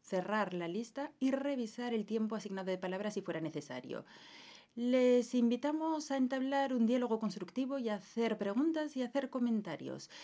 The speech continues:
Les logramos que sus declaraciones sean concisas y precisas. Y esperamos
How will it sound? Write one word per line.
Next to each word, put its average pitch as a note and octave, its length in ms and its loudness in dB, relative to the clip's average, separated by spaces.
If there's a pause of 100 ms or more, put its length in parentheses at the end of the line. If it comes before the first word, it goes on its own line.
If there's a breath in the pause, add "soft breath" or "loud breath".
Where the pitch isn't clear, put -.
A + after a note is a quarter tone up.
(140 loud breath)
Les G#3 300 4
logramos G3+ 560 -2
que - 80 -6
sus F#3+ 160 -10
declaraciones F#3+ 640 -4
sean B3 480 -2 (460)
concisas C#4 640 -4
y C#4 40 -8
precisas. D#3+ 760 -8 (1600 soft breath)
Y C#4 260 0 (500)
esperamos C4 800 -2